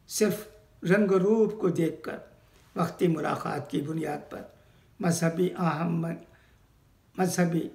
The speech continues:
हम आहंगी की रियायत और ख़ानदान के मिजाज को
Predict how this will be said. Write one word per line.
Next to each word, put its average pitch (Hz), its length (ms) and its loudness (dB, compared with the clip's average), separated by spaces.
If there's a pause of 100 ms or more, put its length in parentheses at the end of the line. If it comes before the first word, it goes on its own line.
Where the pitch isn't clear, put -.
(760)
हम 220 260 2
आहंगी 170 460 -2
की - 200 -8 (500)
रियायत 160 540 2 (580)
और 170 340 2
ख़ानदान 160 480 0 (100)
के - 120 -4 (440)
मिजाज 196 520 2
को - 160 -8